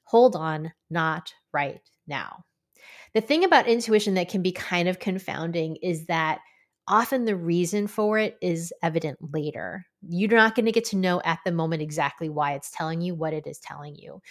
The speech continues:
So you might realize not until the day of that your intuition was right about the calendar. But, you know, a week in advance when someone was asking you for that meeting, you didn't really realize it then.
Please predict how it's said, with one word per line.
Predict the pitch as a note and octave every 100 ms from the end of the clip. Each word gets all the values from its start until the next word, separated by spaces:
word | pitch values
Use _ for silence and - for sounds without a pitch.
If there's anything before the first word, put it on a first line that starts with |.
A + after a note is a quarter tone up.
| - - -
So | -
you | G3+ G3 A3
might | A#3 G3+
realize | G#3 G3+ F3+ E3+ E3+ E3 - _ _ _ _ _ _ _ _ -
not | G3 G3+
until | F#3+ F#3+ - A3+
the | G3
day | F3 F#3 F3 - -
of | A#3+ G#3+ F3+ E3
that | F3+
your | F3
intuition | F3+ F#3 - F#3 G3 F3+ E3+
was | F3+ G3 E3+ -
right | E3+ E3+ E3+
about | E3 D#3 D#3 -
the |
calendar. | D#3 - F3 F#3 E3+ D#3 D3 - - - -
But, | F3+ -
you | G3
know, | F3+ E3
a |
week | E3+ F#3+
in | F3+
advance | E3 E3 E3+ E3+
when | D#3+
someone | F3 D#3+
was | D#3+
asking | E3+ E3 - E3+
you | D#3+
for | E3
that | D#3 D3+
meeting, | F3+ E3+ D#3+
you | E3+
didn't | F3+ D#3+ D#3
really | E3 D3+
realize | D3+ D3+ C#3+ D3
it | D#3+
then. | - - E3+